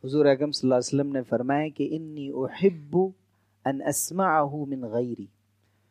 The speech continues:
मुझे पसंद है कि मैं कुरान दूसरे से पढ़कर सुनाऊँ, कोई और पढ़े और मैं सुनूँ।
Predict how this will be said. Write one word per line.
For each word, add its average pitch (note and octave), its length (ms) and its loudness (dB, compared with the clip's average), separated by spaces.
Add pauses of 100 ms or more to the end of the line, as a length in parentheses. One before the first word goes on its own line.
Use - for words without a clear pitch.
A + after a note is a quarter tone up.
(220)
मुझे E3 240 8
पसंद A#3+ 400 4
है G#3+ 120 6
कि G3 120 4
मैं F3+ 160 2
कुरान F3 480 4
दूसरे D#3+ 340 0
से F3+ 160 0
पढ़कर C#3+ 400 4
सुनाऊँ, A2 360 -12 (720)
कोई D3 160 10
और E3 220 10 (120)
पढ़े D#3+ 260 8
और F3+ 180 8
मैं C3+ 160 2
सुनूँ। G#2+ 320 -10